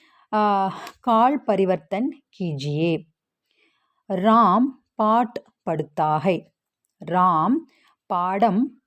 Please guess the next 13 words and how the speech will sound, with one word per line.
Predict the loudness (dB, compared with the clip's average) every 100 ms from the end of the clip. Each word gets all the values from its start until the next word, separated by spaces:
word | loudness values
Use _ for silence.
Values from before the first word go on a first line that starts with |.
| _
படுத்தாகை, | -2 -2 -2 0 2 2 2 2 0 -8
படிக்கிறான். | -6 -4 -4 -4 -2 0 2 0 -6
இது | -2
வந்து | 0 2 0 0 -2 -6 -18 _ -2
சாமானிய | 2 4 4 2 2 2 0 0 0
பூத்கால் | 2 2 0 -2 0 2 0
மே | -2 0 2
லிக்கியே. | 0 -2 0 0
பூத்கால்னா | 2 2 2 2 0 2 0
தெரியும், | 0 -2 0 0 -2 -8 -20 -8 0
ஆ, | 2 2
இறந்த | 2 2 4 2
காலம். | 2 2 2